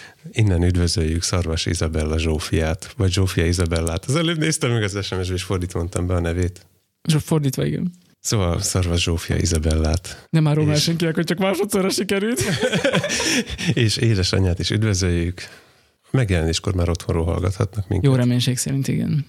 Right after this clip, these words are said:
Speaker 1: És készültem még valamivel, mert azt mondtad, hogy feleséged üzeni a kórházból, nem tudom, kiadhatok-e ilyen bensőséges információt, hogy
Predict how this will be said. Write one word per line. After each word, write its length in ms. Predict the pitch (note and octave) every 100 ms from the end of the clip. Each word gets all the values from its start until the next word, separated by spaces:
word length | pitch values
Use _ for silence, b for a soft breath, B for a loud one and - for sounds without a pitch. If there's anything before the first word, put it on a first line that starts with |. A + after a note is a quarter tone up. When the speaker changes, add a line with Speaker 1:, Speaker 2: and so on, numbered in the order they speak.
| -
Speaker 1:
És 220 | - A2
készültem 440 | - F#2+ F#2 F2+ F#2
még 220 | G2 F2+
valamivel, 460 | F2 E2 E2+ F2+
mert 240 | F#2 E2+ -
azt 140 | G2+
mondtad, 340 | G2 F2 - F#2+
hogy 200 | F2+ F2+ B B B
feleséged 600 | - F2+ E2 - D#2+ E2
üzeni 340 | F2 E2+ E2 E2
a 280 | E2 E2 - B -
kórházból, 580 | F2 E2 D#2+ E2 F2
nem 100 | F2
tudom, 180 | F2+ E2+
kiadhatok-e 560 | D#2+ E2+ D#2+ G2+ F#2+ F2
ilyen 320 | D#2+ D#2+ E2+ -
bensőséges 640 | A2 F2+ F#2 - F2 F#2
információt, 800 | F#2 F2+ F2 E2+ E2+ - F#2+ G2+
hogy 220 | - F2+